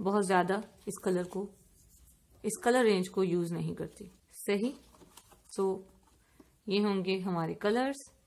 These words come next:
यानी आपको थोड़ी सी color tone समझ आ गई होगी कि ये मैं क्या ले रही हूँ। मैं यहाँ पे white ले रही हूँ, बर्न Sina है,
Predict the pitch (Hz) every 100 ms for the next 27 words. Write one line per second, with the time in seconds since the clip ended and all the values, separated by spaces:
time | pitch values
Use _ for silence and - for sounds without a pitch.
0 | - - - - - - 196 196 202 196
1 | 226 - 208 226 254 277 - 196 226 247
2 | 247 233 202 202 196 175 208 208 185 190
3 | 202 - - - - - 190 202 202 196
4 | 185 208 202 196 202 190 190 190 190 185
5 | 190 185 190 185 185 170 165 190 208 247
6 | 254 254 247 254 262 - - - - -
7 | 180 180 180 185 185 180 220 233 240 240